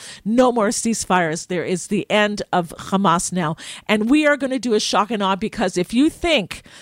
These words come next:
that nine eleven was a terrible thing, and it was a terrible thing, it was undeserved about, about, uh, from,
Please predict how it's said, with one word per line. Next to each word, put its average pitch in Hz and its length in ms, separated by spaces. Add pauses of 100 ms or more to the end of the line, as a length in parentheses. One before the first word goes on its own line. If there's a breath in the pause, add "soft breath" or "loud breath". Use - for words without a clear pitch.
(120)
that 202 180
nine 233 220
eleven 247 420
was 233 160
a 196 60
terrible 175 380
thing, 175 200
and 170 120
it 143 80
was 214 400
a 208 60
terrible 156 460
thing, 135 380 (340)
it - 60
was 185 220 (200)
undeserved 269 640
about, 208 320
about, 185 320 (140)
uh, 170 280
from, 196 360